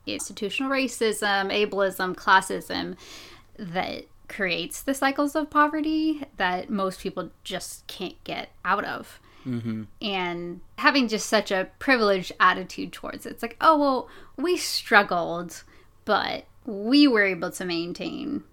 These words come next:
Speaker 1: decency. They're just giving up." Uh,
Speaker 2: Mm-hmm.
Speaker 1: when he has no idea what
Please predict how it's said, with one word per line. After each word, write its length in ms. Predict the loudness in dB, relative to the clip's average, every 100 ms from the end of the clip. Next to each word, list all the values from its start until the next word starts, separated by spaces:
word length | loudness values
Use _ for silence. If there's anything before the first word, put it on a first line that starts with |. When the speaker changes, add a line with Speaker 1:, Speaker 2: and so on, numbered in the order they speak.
| _
Speaker 1:
decency. 880 | -6 -6 -8 -10 -10 -10 -10 -10 -10 _ _ _ _
They're 240 | 0 0
just 380 | 0 -8 -8 -10 -14 -6
giving 340 | -4 -4 -4
up." 320 | -4 -4 -8 -16 -20 -20 -20 -20 -4
Uh, 220 | 0 2
Speaker 2:
Mm-hmm. 80 | 2
Speaker 1:
when 460 | 0 0 -2 -6 -10
he 180 | -6 0
has 240 | 0 0 0
no 260 | 2 4
idea 540 | 4 2 -2 -4 -4 -6
what 300 | 0 2 2